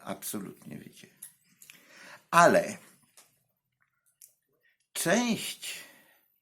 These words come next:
bezdomnych jest świadoma i bierze winę na siebie.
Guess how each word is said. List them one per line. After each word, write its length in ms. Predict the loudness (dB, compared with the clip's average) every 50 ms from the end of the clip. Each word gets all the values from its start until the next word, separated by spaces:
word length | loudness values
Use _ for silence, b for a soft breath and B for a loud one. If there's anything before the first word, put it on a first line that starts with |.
| _ _ _ _ -14
bezdomnych 1200 | -6 0 2 2 2 2 0 -2 0 2 2 2 2 0 -2 -2 -2 -2 -2 -4 -8 -16 -20 -20 _ _ _ _ _ _ _ _ _ _ _ _ _ _ _ _ _ _ _ _ _ _ _ _ _ _ -12
jest 500 | -8 -4 0 0 0 2 0 -2 -4 -4 -4
świadoma 920 | -4 -4 -4 0 4 4 4 4 4 0 -2 -2 0 0 0 0 0 -2 -4 -2
i 260 | 0 2 2 2 0
bierze 580 | 2 2 4 4 4 4 2 0 0 0 0
winę 480 | 0 -2 -4 -4 -2 -2 0 0 0 0
na 300 | 0 2 2 0 0 -2
siebie. 880 | -4 -6 -4 -2 0 0 0 -2 -6 -8 -8 -8 -6 -8 -8 -10 -12